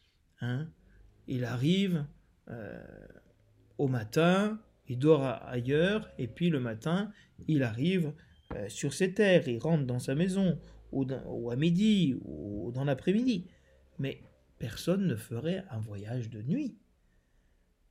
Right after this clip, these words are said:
Personne n'arriverait le soir, ou à minuit, au chant du coq, ou le matin.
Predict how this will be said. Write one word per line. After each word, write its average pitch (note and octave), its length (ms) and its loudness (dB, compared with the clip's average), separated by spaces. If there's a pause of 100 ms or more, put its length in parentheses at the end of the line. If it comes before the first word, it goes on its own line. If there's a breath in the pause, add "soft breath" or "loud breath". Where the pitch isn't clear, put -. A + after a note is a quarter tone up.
(160)
Personne G#3 440 0
n'arriverait B2 680 0
le A#2+ 120 -4
soir, A3+ 680 -4 (440)
ou C#3 160 2
à B2 80 -2
minuit, A3 640 4 (580)
au C3 80 -4
chant G3 320 4
du A3 160 2
coq, A#3+ 460 2 (440)
ou D#3 80 6
le C#3 120 4
matin. G#3 460 2